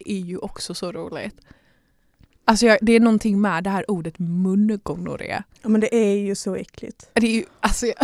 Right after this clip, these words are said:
Speaker 2: Alltså, det kliar ju i hela halsen. Alltså, då när jag
Speaker 1: Mm.
Speaker 2: fick reda på det här så kändes det som att jag hade en svamp som bara växte. Alltså, det bara kli-, och jag bara, vad är det här som händer? Alltså, bara tanken på det, bara, mm.
Speaker 1: Mm.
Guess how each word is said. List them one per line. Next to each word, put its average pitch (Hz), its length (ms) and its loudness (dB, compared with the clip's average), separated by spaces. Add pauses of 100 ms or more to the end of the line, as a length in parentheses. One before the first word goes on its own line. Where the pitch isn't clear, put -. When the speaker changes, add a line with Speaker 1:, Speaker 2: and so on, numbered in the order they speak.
(140)
Speaker 2:
Alltså, 233 160 4
det 220 140 8
kliar 226 460 6
ju 214 200 4
i 226 120 0
hela 226 520 2
halsen. 202 480 -2
Alltså, 202 180 2
då 226 80 10
när 220 60 8
jag 220 120 10
Speaker 1:
Mm. 202 120 4
Speaker 2:
fick 220 80 0
reda 214 140 4
på 208 80 -4
det 196 40 4
här 185 40 2
så 202 120 -6
kändes 214 300 2
det - 40 -8
som 202 100 2
att 185 80 0
jag 208 80 2
hade 196 120 2
en 180 80 -2
svamp 208 680 2 (480)
som 240 160 8
bara 226 200 12
växte. 202 720 4
Alltså, 220 140 0
det 220 40 0
bara 247 140 10
kli-, 285 440 6
och 262 80 8
jag 247 140 6
bara, 226 260 10 (520)
vad - 120 2
är 262 280 8
det 269 80 4
här 262 200 8
som 262 180 2 (100)
händer? 285 180 4
Alltså, 240 140 2
bara 269 120 10
tanken 285 520 4
på 349 100 4
det, 254 60 2
bara, 233 160 2 (180)
mm. 349 320 2 (400)
Speaker 1:
Mm. 247 300 -4